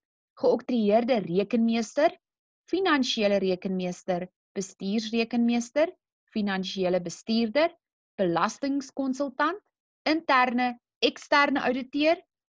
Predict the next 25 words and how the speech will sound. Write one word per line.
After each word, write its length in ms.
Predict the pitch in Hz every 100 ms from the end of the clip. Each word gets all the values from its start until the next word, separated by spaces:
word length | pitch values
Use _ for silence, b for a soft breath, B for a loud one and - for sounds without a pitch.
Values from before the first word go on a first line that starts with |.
| _
forensiese 760 | 226 202 220 359 415 330 262
ouditeur 600 | - 202 208 - 202 190 190 -
en 180 | 277 262
vele 420 | - 185 180 175
meer. 400 | 180 202 190 185 _ _ _ _ _ _ _ -
Rekeningkunde 880 | 294 381 453 440 - 311 240 175 175
sal 180 | -
jou 180 | 226 220
in 80 | 240
staat 420 | 233 - 269 262
stel 340 | - - - - _ -
om 100 | 254
die 140 | 285
volgende 440 | - 339 370 381 370 -
vaardighede 640 | 233 214 214 208 180 180
te 100 | 180
beoefen: 640 | 180 - 196 190 185 190 _ _ _ _ _ -
die 80 |
finansiële 640 | 240 339 359 349 320 269 233
inligting 520 | 233 247 262 - 330 -
van 120 | 233
'n 100 | -
entiteit 540 | 226 233 226 240 233
kan 200 | - 196
rekordeer 760 | 170 185 190 262 208 220 285